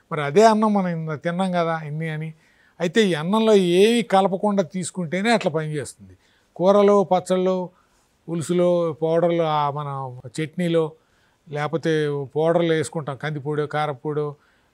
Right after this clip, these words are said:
కరివేపాకు పొడి, ఇట్లా ఇవి కలిపిన పదార్థానికి ఆ శక్తి ఉండదు. పెట్టి విడిగా పెట్టి అన్నం దాన్ని గ్లాసు నీళ్ళలో వేసి ఒక చిటికెడు ఉప్పు వేసి కలుపుకొని తాగితే ఆ శక్తి దీనికి, ఆ మెడిసిన్ వాల్యూస్ దీనికి వస్తాయి,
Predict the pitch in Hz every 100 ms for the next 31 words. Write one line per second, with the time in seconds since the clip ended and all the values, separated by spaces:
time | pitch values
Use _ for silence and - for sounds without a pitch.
0 | - 151 156 147 160 135 143 143 147 -
1 | - - 151 - 165 202 226 226 202 190
2 | 196 170 185 190 226 208 123 139 143 185
3 | - 202 139 107 - _ - 240 214 196
4 | 220 233 165 196 - 208 185 175 196 185
5 | 165 170 170 147 147 160 139 170 180 180
6 | 175 170 160 202 202 _ _ _ 131 160
7 | 143 190 170 165 - 175 - 165 156 -
8 | 170 143 139 135 147 233 - _ _ _
9 | _ _ _ _ 160 170 - 180 - 240
10 | 190 180 175 170 175 160 - 151 151 170
11 | 160 214 196 185 185 156 180 156 160 147
12 | 208 240